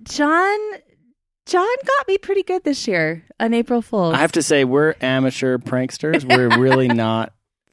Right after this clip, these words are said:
Speaker 2: practiced in the art of pranking. So, I mean, take this with a grain of salt. For us, it was good. But for those who practice the art of pranking, eh, these are probably kinda,
Speaker 1: <laughs>
Speaker 2: they're
Speaker 1: We,
Speaker 2: okay.
Speaker 1: we kind of wet the palate this year.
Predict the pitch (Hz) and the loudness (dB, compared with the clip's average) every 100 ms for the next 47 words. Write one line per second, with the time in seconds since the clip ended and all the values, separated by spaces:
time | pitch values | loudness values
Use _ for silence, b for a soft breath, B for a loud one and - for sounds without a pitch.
0 | _ - 110 104 - 156 123 - 135 139 | _ -6 -6 -4 -4 -6 -6 -10 -2 0
1 | 139 120 139 - 131 - - 131 135 160 | 0 0 -2 -2 -6 -6 -6 -4 -4 -4
2 | 180 170 427 123 120 120 120 131 113 98 | -4 -4 0 2 4 2 0 -2 -2 -2
3 | 90 - b b b - 151 147 139 127 | -4 -10 b b b -4 -2 -2 -2 -2
4 | 113 107 98 107 82 135 139 143 - 123 | 0 -2 -2 -4 -4 -4 0 0 0 -6
5 | 110 104 95 92 90 104 - _ _ _ | -4 -2 0 -2 -4 -18 -20 _ _ _
6 | _ _ 104 101 - - 117 117 123 131 | _ _ -2 -2 -4 -2 0 2 2 2
7 | 127 123 110 - 135 120 - 113 - 113 | 0 0 -2 -4 -4 -4 -2 -6 -4 -4
8 | 104 104 - 101 - 98 87 92 90 98 | -2 -2 -4 -10 -6 -6 -6 -8 -8 -10
9 | - - - 104 92 95 - 73 - - | -14 -16 -12 -10 -8 -10 -8 -10 -10 -10
10 | - 113 - 294 285 _ - 170 _ _ | -10 -10 -10 -8 -8 _ -20 -20 _ _
11 | _ B 240 107 98 - - - - 359 | _ B -6 -2 0 0 -2 -6 -6 -2
12 | 320 294 247 - 220 214 175 - 180 - | -2 -2 -2 -4 -8 -8 -6 -8 -12 -8
13 | 156 | -6